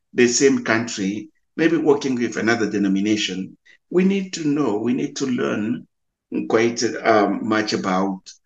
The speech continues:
about, about them. A-, and it's not all about us.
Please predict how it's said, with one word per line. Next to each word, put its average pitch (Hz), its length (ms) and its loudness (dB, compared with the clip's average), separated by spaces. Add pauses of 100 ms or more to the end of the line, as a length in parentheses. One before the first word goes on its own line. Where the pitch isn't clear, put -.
(280)
about, 113 420 2
about 107 320 -4
them. 113 520 -2 (440)
A-, - 40 -4
and 107 460 0
it's - 500 -4
not 160 260 4
all 147 200 4
about 117 360 0
us. - 420 -8